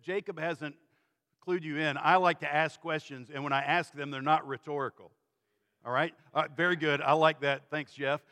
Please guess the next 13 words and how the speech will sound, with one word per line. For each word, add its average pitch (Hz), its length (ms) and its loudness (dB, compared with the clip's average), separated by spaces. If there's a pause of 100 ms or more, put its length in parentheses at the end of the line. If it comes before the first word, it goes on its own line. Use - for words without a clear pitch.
(220)
And 160 220 0
so 160 400 0
when 170 180 0
I 180 140 8
ask 190 340 4
you 180 80 -2
a 165 60 -2
question, 180 400 0
I, 156 100 4
like, 160 240 6
expect 208 600 0
an 160 160 -4
answer. 165 560 -6